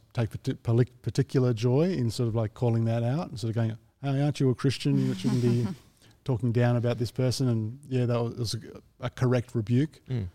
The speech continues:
Speaker 1: Um, yeah, but I didn't necessarily cop it because of just being a, a do-gooder or something.
Speaker 2: Mm.
Speaker 1: Um, um, they might have thought, thought that.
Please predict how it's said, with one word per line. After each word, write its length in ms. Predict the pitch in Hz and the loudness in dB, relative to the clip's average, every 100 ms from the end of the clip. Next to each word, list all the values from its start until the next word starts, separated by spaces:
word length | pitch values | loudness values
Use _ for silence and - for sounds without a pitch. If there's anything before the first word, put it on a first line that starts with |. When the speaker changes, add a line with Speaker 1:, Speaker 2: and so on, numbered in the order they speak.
| _ _ | _ _
Speaker 1:
Um, 360 | 127 117 117 135 - | -4 -2 -2 -8 0
yeah, 420 | 127 123 113 98 92 _ _ | 4 4 2 0 -6 _ _
but 160 | 123 117 - - - | -6 -6 -8 -6 4
I 60 | |
didn't 180 | 165 170 | 6 6
necessarily 300 | 147 127 127 | 4 2 -2
cop 260 | - 127 - | -2 -2 -2
it 100 | - | -6
because 300 | 113 123 107 | -4 -2 -2
of 100 | 98 - _ _ _ _ | -6 -10 _ _ _ _
just 280 | 113 - - _ _ _ _ 113 104 _ _ _ _ | -10 -8 -12 _ _ _ _ -20 -20 _ _ _ _
being 200 | 117 110 | -2 0
a, 140 | 104 98 - | 0 -4 -6
a 100 | 110 | -4
do-gooder 520 | 123 113 104 113 113 | 0 0 2 0 0
or 120 | 107 | 0
something. 500 | 95 101 95 101 101 113 107 101 117 | -2 -6 -6 -8 -10 -14 -20 -18 -6
Speaker 2:
Mm. 40 | |
Speaker 1:
Um, 240 | 113 104 104 - - - - - _ _ _ _ _ _ | -2 -2 -6 -14 -20 -20 -20 -20 _ _ _ _ _ _
um, 560 | 117 101 98 98 95 85 _ _ _ | -6 -4 -2 -4 -6 -10 _ _ _
they 120 | 117 110 | -2 0
might 240 | 110 107 | 2 0
have 80 | 104 | -2
thought, 320 | - 101 - - _ _ _ _ _ - | -4 -4 -6 -12 _ _ _ _ _ -4
thought 260 | 113 113 | -2 -2
that. 260 | 110 101 | -2 -4